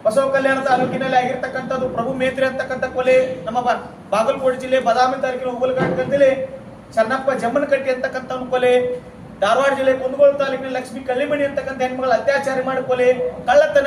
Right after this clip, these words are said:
ಪ್ರಕರಣ ಹೀಗೆ ಆಗ್ತಕ್ಕಂಥ ಸಂದರ್ಭದಲ್ಲಿ ನಾವು ಸರ್ಕಾರಕ್ಕೆ ಏನು ಒತ್ತಾಯ ಇದ್ವು ಅದಕ್ಕೆ ಸರ್ಕಾರ ಸ್ಪಂದಿಸಿದೆ. ಸರ್ಕಾರದಲ್ಲಿ ಒಂದು ಬಿಲ್ ಇದೆ. ಈಗ ಏನಪ್ಪಾ ಬಿಲ್ಲು ಅಂತಂದ್ರೆ ತ-, ಸಾಂಪ್ರದಾಯಿಕ ಕುರಿಗಾರಿಗೆ ಸಂಬಂಧಪಟ್ಟಂಗೆ ನಾವು ಕಾನೂನು ತರುವುದಲ್ಲ, ಆ ಕಾಯ್ದೆಯನ್ನ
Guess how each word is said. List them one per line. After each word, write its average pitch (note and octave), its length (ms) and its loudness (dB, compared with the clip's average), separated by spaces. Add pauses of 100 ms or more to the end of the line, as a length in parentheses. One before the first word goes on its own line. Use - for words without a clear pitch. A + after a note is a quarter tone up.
ಪ್ರಕರಣ B3+ 340 -4
ಹೀಗೆ D#4+ 300 0
ಆಗ್ತಕ್ಕಂಥ C#4+ 520 0
ಸಂದರ್ಭದಲ್ಲಿ C4 560 -2
ನಾವು B3+ 180 -2
ಸರ್ಕಾರಕ್ಕೆ B3+ 580 2
ಏನು D4 140 0
ಒತ್ತಾಯ B3+ 360 4
ಇದ್ವು A#3 220 -2
ಅದಕ್ಕೆ A3+ 200 -6
ಸರ್ಕಾರ A3 440 0
ಸ್ಪಂದಿಸಿದೆ. B3 1000 -2
ಸರ್ಕಾರದಲ್ಲಿ B3 640 2
ಒಂದು A#3 180 2
ಬಿಲ್ B3+ 260 -2
ಇದೆ. A#3 200 0
ಈಗ - 80 -4 (1040)
ಏನಪ್ಪಾ C4+ 400 2
ಬಿಲ್ಲು C#4 260 2
ಅಂತಂದ್ರೆ D4+ 380 4 (480)
ತ-, C4 280 2 (680)
ಸಾಂಪ್ರದಾಯಿಕ C#4+ 520 4
ಕುರಿಗಾರಿಗೆ C4+ 600 2
ಸಂಬಂಧಪಟ್ಟಂಗೆ C4 680 -2
ನಾವು B3+ 200 2
ಕಾನೂನು D4 380 2
ತರುವುದಲ್ಲ, C4+ 440 2 (420)
ಆ A#3 180 0
ಕಾಯ್ದೆಯನ್ನ D4+ 720 0